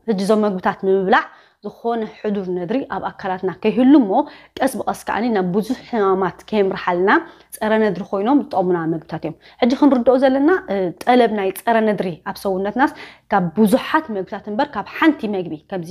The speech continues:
ካብ ሓንቲ ሱፐር ፉድ ዝኾነ ምግቢ ክንረኽቦ ኣይንኽእል ኢና። ሕጂ እቶም ምግብታት ዝተፈላለዩ እዮም።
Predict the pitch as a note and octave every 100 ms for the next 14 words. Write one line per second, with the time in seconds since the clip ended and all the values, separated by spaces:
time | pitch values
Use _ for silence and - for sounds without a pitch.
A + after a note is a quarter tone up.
0 | E3 F#3 - C4 - B3 C4 A#3 F#3 -
1 | - F3+ F3+ F3+ - - - G3 F#3 B3+
2 | G#3+ F3 G3 C4+ - F#3+ F3 - D#3+ C#3+
3 | - - - - D4 B3+ A#3+ - D4+ D4
4 | - C#4+ A3+ F3+ C#3